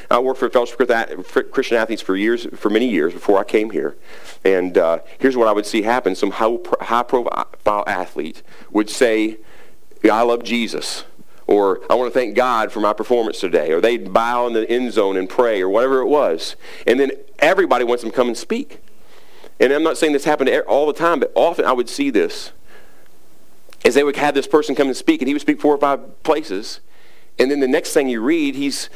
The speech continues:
divorcing his wife and, and, and got three other women on the side. And it's nothing that we don't sin,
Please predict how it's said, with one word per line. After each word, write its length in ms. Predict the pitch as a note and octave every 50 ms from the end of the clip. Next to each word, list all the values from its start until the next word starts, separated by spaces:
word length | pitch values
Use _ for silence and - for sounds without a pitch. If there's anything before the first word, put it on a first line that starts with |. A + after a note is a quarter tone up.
| - - - - -
divorcing 560 | G#2 A#2+ G#2 A2+ B2+ D#3 F3 E3+ - C#3+ C3+
his 160 | B2+ A#2 -
wife 640 | A2 G#2+ A2+ D3+ D#3+ C#3 B2 C3+ C#3+ - - - - - - - - - - - - - - -
and, 260 | - A2+ A#2 A2+ - - -
and, 240 | A#2+ A#2+ A#2 A2 -
and 160 | - A#2 A2+ A2+
got 220 | C3+ C3 - -
three 220 | - C3 C#3+ D#3+
other 140 | E3+ D#3 D3
women 280 | C3 B2 D3+ E3+ E3 G3+
on 120 | G3+ B2
the 60 | A#2+
side. 440 | A#2 - - F3 A3 C4 A#3 - - - - - - - - - - - - - - - - - - - - - - -
And 100 | D3 F3
it's 120 | F#3 F3+
nothing 220 | G3+ A#3 A3+ - D3+
that 120 | E3 D#3+
we 80 | D#3+ E3
don't 200 | E3+ D#3 - -
sin, 500 | - - - G#3+ A3 E3+ C3+ D3 E3